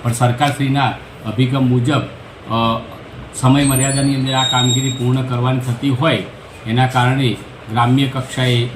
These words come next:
વી સીના login આઈ ડી ક્રિએટ કરાઈ અને કામગીરી કરવામાં આવે છે અને શહેરી કક્ષાએ, અ, દુકાનદારોના, અ, ઈ કેવાયસી કરવા માટે અને નગરપાલિકા વિસ્તારની અંદર,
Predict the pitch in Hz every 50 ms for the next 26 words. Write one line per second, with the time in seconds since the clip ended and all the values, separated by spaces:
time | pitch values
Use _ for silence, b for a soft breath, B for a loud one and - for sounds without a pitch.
0 | 110 107 117 113 - - 135 135 135 135 127 127 120 113 127 131 127 123 123 120
1 | 123 127 127 123 - 120 120 127 123 120 - 117 117 127 131 147 160 160 - -
2 | - - - - - - - - 113 120 123 123 123 120 - 123 120 120 120 113
3 | 127 123 123 117 127 120 120 120 120 123 117 117 120 123 120 135 151 165 - -
4 | - - - - - - - - 110 117 120 120 120 - 113 113 113 123 147 160
5 | 156 143 131 - - - 127 110 101 95 85 - - - - - - - - -
6 | 120 117 117 117 123 123 120 - 139 139 139 135 139 135 139 139 139 143 143 139
7 | 139 - - - - - - - - - 123 123 123 135 131 123 139 139 135 135
8 | 135 127 123 - 131 135 131 131 135 131 131 135 127 120 139 151 151 151 - 120
9 | 120 120 123 127 127 127 127 117 113 113 113 107 131 139 127 135 135 127 120 127
10 | 131 123 117 110 113 - - 131 127 127 127 123 113 113 113 120 120